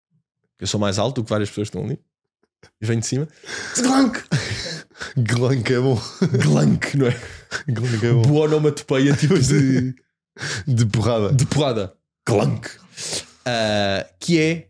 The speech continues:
Speaker 1: também, porque eu às vezes, tipo, eu, eu não consigo mesmo não, não analisar a este ponto de, pronto, é, é um ângulo uma beca batido, mas eu às vezes volto a pensar nisso de, ou seja, de vício com redes sociais e não sei o quê, como é que nós mudamos e que às vezes é mesmo uma doença.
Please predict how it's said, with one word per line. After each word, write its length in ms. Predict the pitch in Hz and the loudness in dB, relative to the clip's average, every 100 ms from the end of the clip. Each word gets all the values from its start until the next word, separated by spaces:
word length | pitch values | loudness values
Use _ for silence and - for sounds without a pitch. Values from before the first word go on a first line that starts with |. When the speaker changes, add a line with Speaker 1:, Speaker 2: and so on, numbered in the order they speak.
| - | -4
Speaker 1:
também, 420 | 151 165 165 - _ _ _ _ 139 123 _ _ - | 0 0 -2 -6 _ _ _ _ -20 -20 _ _ -10
porque 160 | - | 0
eu 80 | 196 | 2
às 140 | 165 | 2
vezes, 320 | 131 156 143 - | 2 0 0 -2
tipo, 600 | 151 143 143 139 127 - _ - | -2 0 2 2 0 -6 _ -8
eu, 100 | 151 | -2
eu 100 | 165 | 2
não 140 | 175 170 | 2 2
consigo 440 | 175 - - 151 | 2 0 0 2
mesmo 300 | 143 143 147 | 2 2 2
não, 240 | 139 143 143 | 2 0 2
não 200 | 143 143 | 2 2
analisar 480 | 143 135 117 104 | 2 2 2 0
a 40 | 110 | 2
este 280 | 131 - - | 0 -2 -4
ponto 420 | 120 107 - 117 | -2 -2 -4 -6
de, 920 | 113 117 110 107 104 104 101 98 98 - _ _ _ _ _ _ _ _ _ _ _ _ _ _ _ _ _ _ _ - | -2 0 2 0 -2 -2 -4 -6 -10 -14 _ _ _ _ _ _ _ _ _ _ _ _ _ _ _ _ _ _ _ -2
pronto, 280 | 226 113 | 0 2
é, 140 | - - | -2 0
é 60 | 202 | 0
um 120 | 190 | 2
ângulo 200 | 190 175 | 2 2
uma 120 | 170 | 2
beca 220 | 165 165 | 2 2
batido, 260 | 147 143 160 | 2 2 2
mas 120 | 151 | 2
eu 60 | 151 | 2
às 80 | 139 | 2
vezes 120 | 139 | 2
volto 220 | 139 135 | 2 0
a 20 | |
pensar 300 | 135 127 127 | 0 0 0
nisso 220 | 131 135 135 | 0 -2 0
de, 360 | 123 113 101 - - | 2 2 -2 -6 -6
ou 80 | |
seja, 240 | 110 123 113 | -2 0 0
de 80 | 110 | 2
vício 300 | 143 - 131 | 0 2 0
com 180 | 131 | 0
redes 260 | 123 123 117 | 0 0 -2
sociais 280 | 117 127 120 | -4 -2 0
e 20 | |
não 60 | 120 | 0
sei 140 | 131 | 0
o 20 | |
quê, 20 | |
como 120 | 117 127 | 0 -2
é 20 | |
que 80 | 120 | 0
nós 340 | 131 113 113 - | -2 0 -4 0
mudamos 440 | 123 123 127 110 | 2 2 0 -2
e 60 | 117 | -2
que 80 | |
às 80 | 123 | -2
vezes 140 | 127 123 | 0 0
é 60 | |
mesmo 180 | 123 120 | 0 0
uma 100 | 113 | 0
doença. 400 | 110 101 - 156 | 0 -2 -4 -12